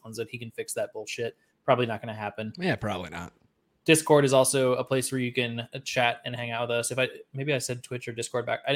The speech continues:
Speaker 1: anyway, it doesn't matter. You can talk to us on either of those things while you're watching live. Uh, if you wanna interact with us while we are not live, hop in the Discord or in one of the D Ms for one of the social media accounts and message us. But Discord's a great place to do it. We have a section for topic ideas if you wanna do that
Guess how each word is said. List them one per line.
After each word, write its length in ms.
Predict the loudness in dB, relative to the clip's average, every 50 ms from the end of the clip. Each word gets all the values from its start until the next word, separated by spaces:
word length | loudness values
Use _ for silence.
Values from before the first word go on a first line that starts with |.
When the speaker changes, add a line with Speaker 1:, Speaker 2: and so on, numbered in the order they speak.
| 0
Speaker 1:
anyway, 240 | 0 0 0 0 0
it 40 | 2
doesn't 180 | 2 0 0
matter. 240 | 0 -4 -4 -4 -6 _ -6
You 80 | -4
can 100 | -4 0
talk 200 | 2 4 4 4 4
to 80 | 4
us 100 | 2 4
on 80 | 2 0
either 260 | 0 0 0 2 2 4
of 40 |
those 200 | 4 2 2 0
things 300 | -2 -2 -2 -2 -2 -2
while 120 | -2 -2 -2
you're 100 | -2 0
watching 300 | 0 -2 -2 -2 -6 -8
live. 420 | -6 -4 0 2 2 2 0 -2 -6 _ _ _ _ _ _ _ _ _ _ 2 6
Uh, 140 | 6 6 6
if 80 | 4
you 80 | 4 4
wanna 140 | 4 4 4
interact 440 | 2 0 2 2 4 2 2 0 -2
with 140 | 0 2
us 200 | 2 2 2 2
while 140 | 2 2 2
we 140 | 2 2 0
are 80 | -2 -4
not 340 | -2 2 4 6 6 4 4 2
live, 480 | 2 2 2 2 0 0 -2 -2 -4 _ _ _ _ _ -20 -12 _
hop 220 | 2 2 2 2
in 80 | 0 -2
the 80 | -4
Discord 600 | -2 -2 0 0 0 0 -2 0 2 2 4 2 2
or 180 | 2 2 2
in 140 | 2 2 0
one 80 | 0 -2
of 60 | -2
the 40 | -2
D 220 | -4 -4 -4 -4 -4
Ms 120 | -4 -6
for 80 | -6 -6
one 80 | -6
of 60 | -4
the 60 | -6 -6
social 260 | -6 -6 -6 -6 -8
media 240 | -8 -6 -4 -4 -4
accounts 400 | -4 -4 -4 -4 -4 -4 -6 -8
and 180 | -10 -10 -8 -6
message 300 | -6 -6 -6 -4 -2 -2
us. 140 | -2 -2 -2
But 160 | -4 -6 -4
Discord's 340 | -6 -6 -4 -2 -4 -4 -4
a 20 |
great 200 | -4 -4 -4 -2
place 160 | -4 -6 -6
to 60 | -6 -4
do 140 | -2 -2 -2
it. 80 | 0
We 100 | 0 -2
have 240 | 0 0 0 0 0
a 100 | -2 -2
section 380 | -2 -2 -4 -4 -4 -4 -6 -6
for 100 | -6 -4
topic 340 | -2 0 0 0 0 0 0
ideas 340 | 0 2 2 2 2 0 0
if 100 | -2 -4
you 40 | -4
wanna 100 | -4 -2
do 120 | -2 0 2
that 220 | 4 4 4 2